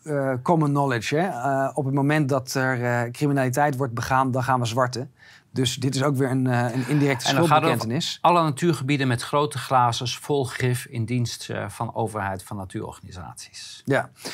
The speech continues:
Speaker 1: dat wordt dan, eh, eruit gehouden. Maar die N V W A, die hebben we al eerder aangehaald. Namelijk, <clears throat> als je naar de W P G kijkt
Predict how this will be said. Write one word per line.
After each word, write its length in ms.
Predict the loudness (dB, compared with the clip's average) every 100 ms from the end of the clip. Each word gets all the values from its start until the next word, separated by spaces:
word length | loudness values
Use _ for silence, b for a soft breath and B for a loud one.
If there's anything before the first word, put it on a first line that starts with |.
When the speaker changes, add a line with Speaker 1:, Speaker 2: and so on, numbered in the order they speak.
| B B
Speaker 1:
dat 100 | 0
wordt 180 | 2
dan, 220 | 2 2 4
eh, 140 | 2 2
eruit 320 | 2 4 4
gehouden. 360 | 2 2 4 2
Maar 240 | 0 -2 B B
die 160 | -4 0
N 220 | 2 4
V 260 | 4 2 2
W 220 | 0 2
A, 220 | 2 0 -2
die 120 | 0
hebben 220 | 2 0
we 60 | 2
al 20 |
eerder 200 | 2 4
aangehaald. 580 | 4 2 2 -2 -2 -2
Namelijk, 720 | 2 4 4 2 0 -4 -8 -18 b b b
<clears throat> 580 | 0 2 2 0 -2 -2
als 180 | -2 0
je 60 | 0
naar 120 | 0
de 60 | 0
W 140 | -2
P 60 | -2
G 260 | -2 -2 0
kijkt 440 | -2 -4 -6 -14